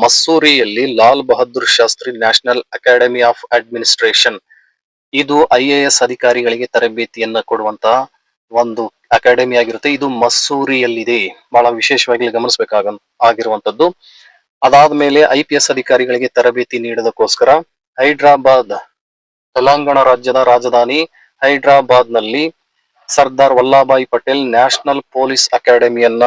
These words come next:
ಸ್ಥಾಪಿಸಲಾಗಿದೆ. ಇಲ್ಲಿ ಐ ಪಿ ಎಸ್ ಅಧಿಕಾರಿಗಳಿಗೆ ತರಬೇತಿಯನ್ನ ನೀಡ್ತಾರೆ. ಇದು ನಾಗರಿಕ ಸಿಬ್ಬಂದಿಗಳ ಲಕ್ಷಣಗಳು. ನಿಮ್ಮ ದ್ವಿತೀಯ ಪಿ ಯು ಸಿಯ ಅಂತಿಮ ಪರೀಕ್ಷೆಗೆ ಐದು ಅಂಕಕ್ಕೆ ಬರುವ ಎಲ್ಲಾ ಸಾಧ್ಯತೆಗಳು ಇದಾವೆ.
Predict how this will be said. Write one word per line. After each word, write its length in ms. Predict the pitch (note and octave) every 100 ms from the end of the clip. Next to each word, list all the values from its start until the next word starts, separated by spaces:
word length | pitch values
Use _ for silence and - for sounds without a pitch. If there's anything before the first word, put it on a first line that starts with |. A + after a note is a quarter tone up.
| B2 -
ಸ್ಥಾಪಿಸಲಾಗಿದೆ. 680 | B2 - A#2 A#2 A2+ A#2 E3 -
ಇಲ್ಲಿ 220 | C3+ C3+ C3+ - _ _ _ -
ಐ 120 | C#3 D#3
ಪಿ 80 | C#3+
ಎಸ್ 100 | C3+ B2+
ಅಧಿಕಾರಿಗಳಿಗೆ 600 | A2+ C3 A#2+ G#2+ G#2 B2 -
ತರಬೇತಿಯನ್ನ 600 | A#2+ A#2 A2 - G#2+ G#2+ G#2
ನೀಡ್ತಾರೆ. 440 | A#2+ C#3+ A#2+ F#2+ - - _ _ _ _ _ _ _ D#3
ಇದು 160 | D#3+ E3+ F3 - - _ _ _ C3
ನಾಗರಿಕ 400 | C3+ C#3+ C#3+ C3+ C#3
ಸಿಬ್ಬಂದಿಗಳ 580 | C3 B2+ C#3 C3 B2 B2+ C3 A2+
ಲಕ್ಷಣಗಳು. 540 | A#2 - C3+ C3 C#3 D#3 _ _ - C3+
ನಿಮ್ಮ 240 | C3+ C3+ A#2+
ದ್ವಿತೀಯ 300 | B2+ C#3 C#3 -
ಪಿ 80 | C3+
ಯು 80 | C3+ B2
ಸಿಯ 120 | C3 B2
ಅಂತಿಮ 300 | B2+ C#3 C3 B2
ಪರೀಕ್ಷೆಗೆ 560 | B2 A#2+ - - B2 C#3 - _ _ -
ಐದು 320 | B2+ C#3+ D3 C#3+ B2+
ಅಂಕಕ್ಕೆ 380 | B2 B2 - B2
ಬರುವ 160 | B2 B2 A2+ G#2
ಎಲ್ಲಾ 240 | A#2+ C#3+ C#3+ -
ಸಾಧ್ಯತೆಗಳು 580 | A#2+ A2+ A#2+ A2+ B2+ B2+ B2+
ಇದಾವೆ. 320 | B2 A#2+ C3